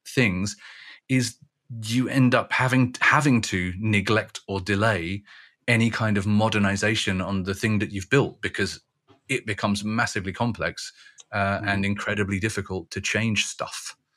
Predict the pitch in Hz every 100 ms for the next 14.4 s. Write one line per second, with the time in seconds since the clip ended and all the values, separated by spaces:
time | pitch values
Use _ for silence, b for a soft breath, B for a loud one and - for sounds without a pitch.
0 | _ - 104 101 104 113 107 104 - _
1 | - 110 107 110 113 127 143 - - -
2 | 151 165 147 - - 170 180 147 143 131
3 | 120 113 127 - 104 107 104 185 170 -
4 | 110 113 147 104 120 113 117 120 131 143
5 | - 139 156 127 123 120 113 - 123 -
6 | 127 123 110 120 - 113 104 117 113 113
7 | 104 - 110 110 113 110 107 113 127 131
8 | 127 123 117 107 131 123 120 117 110 -
9 | 120 107 143 185 123 - 135 117 110 110
10 | 101 113 135 147 - 131 127 107 110 131
11 | 147 165 139 135 123 - 190 190 110 110
12 | - b b - 120 156 156 143 131 -
13 | 120 113 117 120 - 147 139 135 113 107
14 | 107 - 113 -